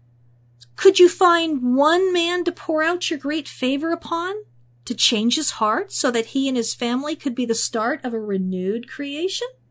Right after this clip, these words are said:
A third angel came forward once the second was dismissed, and he got down on one knee and lowered his head. If I may be so bold, O great God and Master, there is a man named Noah.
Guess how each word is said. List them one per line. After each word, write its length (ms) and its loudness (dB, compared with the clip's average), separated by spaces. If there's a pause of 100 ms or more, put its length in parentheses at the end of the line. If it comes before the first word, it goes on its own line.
(1900)
A 80 0
third 380 2
angel 320 2
came 260 -4
forward 500 0
once 240 -2
the 120 -8
second 400 -2
was 160 -6
dismissed, 640 -6 (320)
and 140 -4
he 180 0
got 260 2
down 300 -2
on 220 -2
one 260 -2
knee 240 -2
and 180 -2
lowered 300 0
his 180 -4
head. 320 -4 (1700)
If 180 6
I 140 4
may 240 2
be 160 2
so 240 0
bold, 480 2
O 140 2
great 320 -2
God 240 0
and 120 -2
Master, 640 -4 (300)
there 260 4
is 160 0
a 60 2
man 420 2
named 240 0
Noah. 460 0